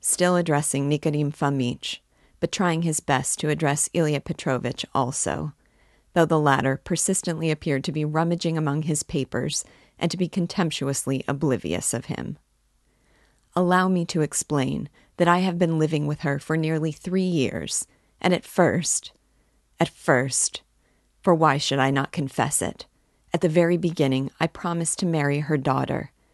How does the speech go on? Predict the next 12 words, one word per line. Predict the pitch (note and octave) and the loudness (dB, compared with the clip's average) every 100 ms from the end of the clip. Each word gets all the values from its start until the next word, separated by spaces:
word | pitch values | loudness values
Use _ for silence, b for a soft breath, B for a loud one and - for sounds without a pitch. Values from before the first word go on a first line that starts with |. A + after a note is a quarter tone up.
| _ _ | _ _
It | - | -2
was | D#3 D3+ | 0 2
a | D#3 | 2
verbal | D#3 D3+ C3 B2+ | 4 2 2 -2
promise, | - A#2+ A#2+ C3+ - - - _ | -2 -2 0 -2 -4 -6 -10 _
freely | - F#3 F#3 F3+ | -2 2 4 2
given. | D#3+ C#3 B2+ - D#3 D3 _ _ _ _ _ | 2 0 0 -4 -4 -6 _ _ _ _ _
She | - F3+ | 0 2
was | F3 | 4
a | F#3 | 2
girl. | E3 C3+ B2 B2 D3+ - _ _ _ _ _ _ _ _ | 2 2 2 -2 -6 -14 _ _ _ _ _ _ _ _
Indeed, | F#3+ D3+ C3 B2+ D3 | 0 2 2 2 0